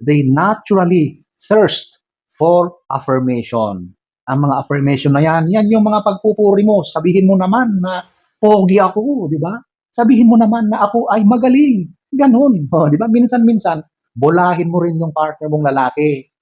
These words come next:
Kahit naman hindi talaga one hundred percent na totoo, at least nararamdaman niya na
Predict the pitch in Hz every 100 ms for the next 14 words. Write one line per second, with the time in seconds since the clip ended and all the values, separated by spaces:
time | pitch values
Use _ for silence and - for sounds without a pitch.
0 | _ 156 156 170 170 160 151 147 143 147
1 | 143 143 131 135 131 123 113 107 107 139
2 | - 127 131 - - 120 - 110 107 104
3 | - 160 135 123 - _ _ _ _ 277
4 | - 220 175 151 - 285 240 226 214 196
5 | 190 170 151 127 147 190